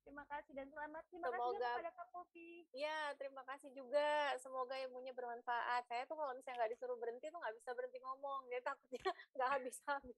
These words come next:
Speaker 2: apa yang ngomongin.
Speaker 1: Nggak apa, Kak. Emang seru banget soalnya kalau udah ngebahas kayak gini. Apalagi yang Kakak juga suka kan, Kak?
Speaker 2: Iya, ha, ha, ha.
Speaker 1: <laughs> Baik, terima kasih banyak Kak Popi atas sharing-sharingnya.
Speaker 2: Sama-sama.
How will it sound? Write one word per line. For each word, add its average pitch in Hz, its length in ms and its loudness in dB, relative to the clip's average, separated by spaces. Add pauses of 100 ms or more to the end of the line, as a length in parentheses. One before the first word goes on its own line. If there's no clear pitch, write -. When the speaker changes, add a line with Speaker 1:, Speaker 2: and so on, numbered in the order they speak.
(140)
Speaker 2:
apa 254 220 -8
yang 233 180 -6
ngomongin. 233 640 -10 (300)
Speaker 1:
Nggak 285 140 0
apa, 285 160 -4
Kak. 254 180 -2
Emang 285 160 -6
seru 285 240 -6
banget 277 180 -4
soalnya 269 300 -8
kalau 269 120 -2
udah 254 140 -2
ngebahas 254 300 -6
kayak 247 140 -12
gini. 269 100 -8
Apalagi 269 240 -8
yang 320 140 -4
Kakak 277 260 -6
juga 247 180 -8
suka 302 220 -6
kan, 247 180 -4
Kak? 226 240 -6 (280)
Speaker 2:
Iya, 240 360 -2
ha, 214 200 -4
ha, 202 160 -2
ha. 202 220 -8 (460)
Speaker 1:
<laughs> 370 320 -10
Baik, 277 220 -6
terima 339 200 -8
kasih 349 200 0
banyak 359 160 -2
Kak 339 80 -2
Popi 349 240 -6
atas 311 240 -6
sharing-sharingnya. 302 880 -8
Speaker 2:
Sama-sama. 233 680 0